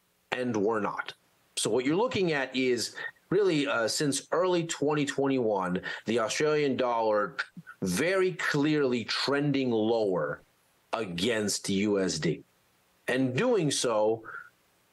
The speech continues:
seemingly in spite of compelling reasons to be going the other way. So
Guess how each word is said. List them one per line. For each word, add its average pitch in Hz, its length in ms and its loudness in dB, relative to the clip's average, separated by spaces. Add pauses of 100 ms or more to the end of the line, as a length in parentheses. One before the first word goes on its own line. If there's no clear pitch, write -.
(140)
seemingly 185 440 2
in 131 220 0
spite 160 720 -2
of 113 400 -2
compelling 139 840 0
reasons 117 480 0
to - 120 -4
be 113 140 -2
going 101 400 2
the 95 160 0
other 87 160 0
way. 147 280 0 (1200)
So 123 500 0